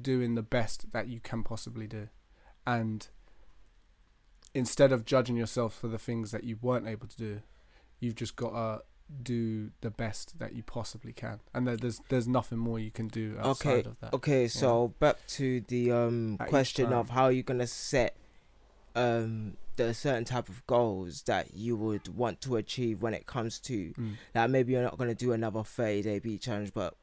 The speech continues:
Speaker 2: what, what does that next one look like to you if you,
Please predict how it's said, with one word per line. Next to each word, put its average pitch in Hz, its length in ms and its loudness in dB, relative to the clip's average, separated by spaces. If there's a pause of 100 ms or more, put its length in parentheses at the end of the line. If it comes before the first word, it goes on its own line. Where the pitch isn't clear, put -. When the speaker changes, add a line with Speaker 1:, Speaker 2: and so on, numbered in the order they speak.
Speaker 2:
what, 120 380 2 (500)
what 139 380 6
does 127 440 2
that 123 300 2
next 127 600 -2
one 117 540 4
look - 260 0
like 90 320 -4
to - 180 -6
you 104 320 -2
if 110 240 -4
you, 110 360 -4